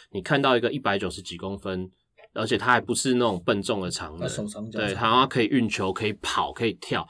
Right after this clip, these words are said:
Speaker 1: 当时就已经让大家很惊艳，所以大家才会期待他，说他后来发展，那也才会有、呃，后来感觉他好像发展没有那么好的时候，大家会觉得很惋惜或什么。我觉得，呃，也正是因为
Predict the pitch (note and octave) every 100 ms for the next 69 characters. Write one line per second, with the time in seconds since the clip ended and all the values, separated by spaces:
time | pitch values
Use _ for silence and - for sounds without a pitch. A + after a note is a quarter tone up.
0 | - - - _ _ - C3+ D3+ - G#2+
1 | C3 G2 G#2+ A2 A#2 G#2+ G#2+ G#2 F#2+ F2
2 | - G2+ G2+ B2 B2 C3 B2 A2+ A#2 -
3 | A#2 G#2+ G#2 A2 A2 G#2+ G#2+ F2 F2+ F2+
4 | F2+ F#2 - A#2 B2+ A#2 G#2+ - A#2+ F3+
5 | A#2+ F2+ F2 - F#2+ D3+ A#2 G2+ E2+ E2+
6 | F2+ G#2 A2+ G#2 G#2 G2+ F#2 G#2+ G#2+ G2+
7 | - C#2 C2+ - G2 F#2+ F#2+ G#2 F#2+ E2+
8 | - G2 E2+ - - F#2 F2+ - - -
9 | - - - F#3+ C3+ B2+ B2+ B2+ - -
10 | - A2 G2 A#2 A2+ - F#3+ E3+ F3+ D#3
11 | D#3+ D3 B2+ A#2+